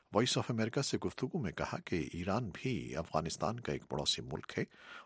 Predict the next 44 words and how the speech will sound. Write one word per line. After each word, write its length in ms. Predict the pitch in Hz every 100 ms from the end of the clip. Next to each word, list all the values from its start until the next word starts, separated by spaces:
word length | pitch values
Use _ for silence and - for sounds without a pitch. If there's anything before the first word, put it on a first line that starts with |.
| -
اور 100 | 95
افغان 360 | 87 101 110
دھڑوں 240 | 82 101 127
سے 200 | - 76
اس 200 | 65 -
کے 120 | 87
اچھے 240 | - -
تعلقات 560 | - 69 71 - - -
رہے 200 | - 64
ہیں۔ 180 | - - - _ - - - - -
تجزیہ 280 | 135 135 175
کار 220 | 175 147
رسول 300 | 143 - 110
بخش 300 | 95 98 -
رئیس 240 | 104 143
کا 100 | -
کہنا 260 | 87 82 73
تھا 220 | 80 98
کہ 140 | - -
شمالی 400 | - 92 82 73
اتحاد 480 | - - - 113 -
افغانستان 600 | 76 - 85 85 - 101
میں 120 | 92 65
قائم 260 | 73 71 67
حکومت 380 | - 82 104 127
کا 100 | -
ایک 200 | 67 -
اہم 260 | 67 - -
حصہ 260 | - - 82 -
ہے 80 | - - - - - -
اور 100 | 104
اس 80 |
سمیت 300 | - 110 123
بعض 320 | 131 90 90 69
دیگر 260 | 87 101 90
گروپوں 380 | 78 80 - 151
سے 180 | -
ایران 280 | 69 67 98
کے 160 | 113 73
اچھے 260 | - -
تعلقات 540 | - 73 62 62 76 -
کی 100 | -
وجہ 240 | 60 65
سے 200 | 60 -